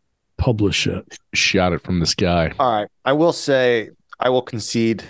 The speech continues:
Speaker 3: um, it doesn't look like this Dorn guy discovered rad-, uh, radon. So
Speaker 1: Yeah.
Speaker 3: it looks like, yeah, it was, uh, Rutherford, eighteen, uh, according to Wikipedia now. I don't know. You wanna trust the Virginia Department of Health or Wikipedia? Whatever.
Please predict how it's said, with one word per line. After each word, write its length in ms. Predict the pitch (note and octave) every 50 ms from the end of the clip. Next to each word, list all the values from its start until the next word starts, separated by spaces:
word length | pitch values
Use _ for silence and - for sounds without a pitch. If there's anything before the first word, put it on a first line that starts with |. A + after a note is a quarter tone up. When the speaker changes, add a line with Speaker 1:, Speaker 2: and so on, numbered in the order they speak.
| - _ _ _ _ _ _ _ _ _ _ - - - _ _ _ _ _ -
Speaker 3:
um, 460 | G2+ G2 F#2+ F2+ F2 F2 F2 F2 D#2+ -
it 120 | G#2+ G#2 - _ _ _ _ _
doesn't 320 | - A#2+ A2+ F#2+ G#2 A2 G#2+
look 160 | G#2+ - -
like 140 | G#2 G2+ -
this 160 | G2+ F#2+ E2+
Dorn 340 | F2 - A2+ A2 G#2 G2+ G2+
guy 440 | G2 G2 F#2 F#2 F#2 F#2 F2 - _ _ _ _ _ _ _ _ _ _ - - - - - _ _ _ _ - - _ _ _ _ _ _ _ _ _ _ _ _ _ _ - F3
discovered 500 | - A#2 G2+ - - C3 A2 G2+ G#2+ G2
rad-, 260 | G2 G2+ G2+ G2+ F#2
uh, 260 | - G#2 G2 F#2+ F#2 E2 - _ _ -
radon. 480 | F2+ F#2 F#2 F2+ F2 D2+ D2+ - -
So 360 | - - E2+ D#2 D#2 D#2 - _ _ _ _ _ _ _ _ _ _ _ -
Speaker 1:
Yeah. 280 | C3 B2 A#2+ A2+ G#2+ G2
Speaker 3:
it 40 | F#2+
looks 200 | - - - -
like, 120 | A#2 G#2+ -
yeah, 180 | - G2 D#2+ - -
it 80 | A#2 A2+
was, 240 | A2+ A#2 A#2 G2 A2+
uh, 160 | A2+ A2 A2
Rutherford, 580 | A#2 D3 E3 D#3+ D#3+ C3+ - D3+ C#3+ C#3+ C#3 - B2
eighteen, 360 | B2+ B2+ C3 - - B2+ A#2
uh, 100 | A2+ - A2+ G#2 - - _ _ _
according 220 | - - D3 C3 B2
to 40 | A#2
Wikipedia 680 | A2 A2+ A2 - G#2 E2 - - A#2+ A2+ F#2+ F2+ F2
now. 360 | E2 E2+ E2+ D#2+ D#2+ D#2+ - -
I 100 | E2+ F#2
don't 100 | F#2 F#2
know. 360 | F2+ F2 F2 F2 F2 F2+ F2+ E2
You 120 | F#2 G#2+ A2
wanna 140 | A2 G#2+
trust 380 | G2 - - A2+ G#2+ G#2+ - -
the 80 | A#2 G#2
Virginia 360 | F2+ G#2+ F#2+ A2 A2+ A2+ G#2+
Department 380 | G2+ - - A2+ A2 G2 G2
of 80 | G#2 G2
Health 340 | G#2 B2 C3 C#3 C#3+ - -
or 100 | B2 G#2+
Wikipedia? 840 | G#2+ A2+ - - G2 - B2 C3 C3+ C3+ C3+ C3 B2+ B2+ B2+ A#2+ -
Whatever. 420 | - G#2+ G#2+ G2+ G2 F#2 F2 F2+